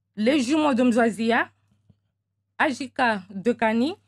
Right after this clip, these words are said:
sans oublier les jumelles de Mzouazia, le club unique qui a reçu les hommes de la fédération en lui décernant l'unique label or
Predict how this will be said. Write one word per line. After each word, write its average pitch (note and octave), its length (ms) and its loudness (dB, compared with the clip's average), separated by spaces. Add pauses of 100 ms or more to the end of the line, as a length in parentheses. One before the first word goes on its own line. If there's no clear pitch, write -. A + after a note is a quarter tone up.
(560)
sans C#4 300 0
oublier B3 460 0
les G#3+ 240 0
jumelles A3 420 0
de A3+ 80 -2
Mzouazia, A3+ 680 0 (1120)
le A3+ 160 2
club C4 480 0
unique C#4+ 380 0 (300)
qui B3 80 0
a A#3+ 80 2
reçu B3 280 -2
les A#3 300 0
hommes B3 320 0 (380)
de F3+ 120 -8
la A3 120 -2
fédération A#3+ 720 -4 (480)
en G#3+ 80 0
lui A3+ 140 0
décernant C#4 560 0
l'unique C4 480 0
label B3 440 -2
or G#3+ 260 -2